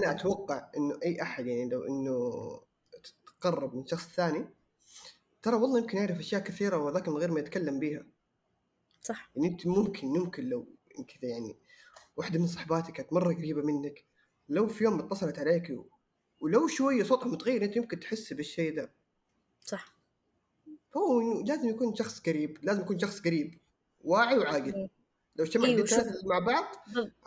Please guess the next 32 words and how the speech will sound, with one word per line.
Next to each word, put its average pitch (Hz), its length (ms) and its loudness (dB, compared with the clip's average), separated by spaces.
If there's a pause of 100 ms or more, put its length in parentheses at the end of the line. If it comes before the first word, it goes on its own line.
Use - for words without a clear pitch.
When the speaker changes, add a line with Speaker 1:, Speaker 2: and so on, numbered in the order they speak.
(120)
Speaker 2:
ممكن 202 480 4
Speaker 1:
أيوة. 170 120 0
Speaker 2:
الأمور 190 260 2
تكون 185 220 0
مية 165 140 2
مية. - 220 -6 (840)
Speaker 1:
هو 226 80 4
الشخص 226 320 0
المقرب 220 460 0
تختلف 214 460 -4
النتيجة، 175 560 -2
يعني، 151 280 -4
عند 170 200 -2
الشخص - 400 -4
اللي 151 140 -4
عنده 165 180 -4
جلد 165 260 -2
ذات 175 160 -6
مستمر، 175 360 -6 (300)
تختلف 240 400 2
النتيجة 240 420 2
من 208 240 -6
شخص - 340 -4
مقرب 269 440 0 (320)
لشخص، 247 440 0 (180)
يعني، - 380 -2
أنت - 120 -2
إيش - 120 -2
تبغى؟ - 320 -8 (760)
Speaker 2:
أيوة. 196 300 -2
Speaker 1:
هو 240 120 2
ده. 180 200 -6